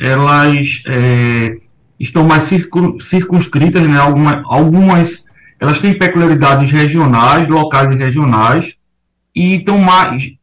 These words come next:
costuma ocorrer mais nas zonas, é, ru-, em, em, é, rurais, né, ou periurbanas, e tá relacionado, como a gente já comentou aqui algumas vezes,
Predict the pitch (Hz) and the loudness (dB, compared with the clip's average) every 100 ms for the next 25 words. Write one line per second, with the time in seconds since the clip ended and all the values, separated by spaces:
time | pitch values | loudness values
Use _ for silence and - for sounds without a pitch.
0 | - 202 - 220 220 - - 185 190 185 | -10 -10 -4 0 2 0 -2 0 2 2
1 | 170 165 180 180 151 160 175 175 - 139 | 2 2 2 2 2 0 0 -2 -6 -4
2 | 151 151 170 - 180 - 151 _ - 147 | -2 0 0 -2 -2 -4 -10 _ -2 0
3 | 139 139 180 160 143 190 196 160 170 175 | 2 2 2 2 2 2 0 0 -2 -2
4 | 202 160 156 214 175 135 117 104 - - | -2 0 0 0 0 2 2 0 -4 -16
5 | - _ _ 151 175 175 170 170 156 147 | -20 _ _ -4 0 2 0 0 -2 0
6 | 156 160 147 156 160 160 156 147 147 139 | 0 0 -2 -2 0 0 0 -2 0 0
7 | 147 160 127 123 139 160 - | 0 0 0 0 0 -2 -8